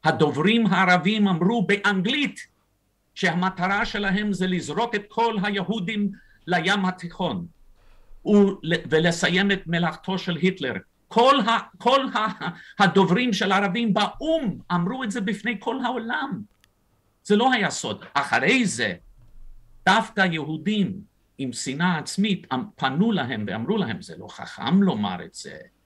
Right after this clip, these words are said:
אתם צריכים לומר שאתם עם פלסטיני, ואת-,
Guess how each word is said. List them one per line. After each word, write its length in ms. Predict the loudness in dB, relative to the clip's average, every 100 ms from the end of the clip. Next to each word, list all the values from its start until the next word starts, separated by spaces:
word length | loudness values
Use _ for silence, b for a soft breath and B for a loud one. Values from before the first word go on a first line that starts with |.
| _ -18
אתם 220 | -10 -10
צריכים 420 | -8 -10 -8 -6
לומר 420 | -4 -2 0 0
שאתם 460 | -2 -10 -12 -8 -6 -4
עם 160 | -4 -4
פלסטיני, 880 | -4 -4 -4 0 2 2 0 -2 -2
ואת-, 280 | -6 -8